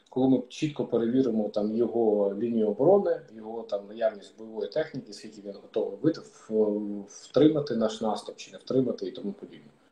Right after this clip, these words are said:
І ця вся, коротше, їхнє прогнозування може закінчитись одною простою хуйньою.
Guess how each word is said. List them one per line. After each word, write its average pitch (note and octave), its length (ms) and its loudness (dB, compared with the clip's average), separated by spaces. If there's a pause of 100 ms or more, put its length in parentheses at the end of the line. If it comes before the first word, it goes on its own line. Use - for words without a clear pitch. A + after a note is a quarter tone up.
(2000)
І A2 80 2
ця F3 160 10
вся, - 220 4
коротше, C#3+ 360 2
їхнє C#3 500 4
прогнозування C3+ 640 2
може B2 220 0
закінчитись A#2 680 -8 (680)
одною C3 400 6
простою - 360 -2
хуйньою. A2+ 680 2